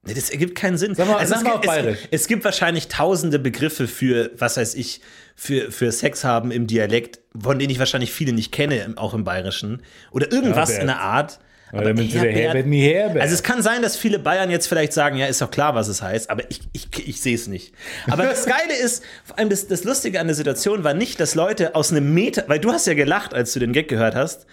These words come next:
Speaker 1: weil er so anti-witzig war.
Speaker 2: Ja.
Speaker 1: Aber das war gar nicht die Situation. Die Leute haben wirklich nur gesagt,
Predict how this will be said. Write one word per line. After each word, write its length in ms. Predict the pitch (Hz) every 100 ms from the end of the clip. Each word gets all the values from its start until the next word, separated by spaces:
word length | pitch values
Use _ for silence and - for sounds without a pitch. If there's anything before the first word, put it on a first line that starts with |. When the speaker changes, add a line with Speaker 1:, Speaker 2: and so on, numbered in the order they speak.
| - -
Speaker 1:
weil 240 | 120 165 214
er 160 | 185
so 240 | 165 170 -
anti-witzig 880 | 190 226 202 175 143 180 - 123 107
war. 380 | 98 113 226 _ - - -
Speaker 2:
Ja. 160 | 120
Speaker 1:
Aber 220 | 110 151 180
das 200 | 226 220
war 120 | 208
gar 180 | 226 311
nicht 160 | 202
die 60 | 143
Situation. 580 | 120 120 107 - 110 95
Die 100 | 120
Leute 180 | 170 180
haben 100 | 175
wirklich 140 | 214
nur 80 | 185
gesagt, 360 | 147 147 -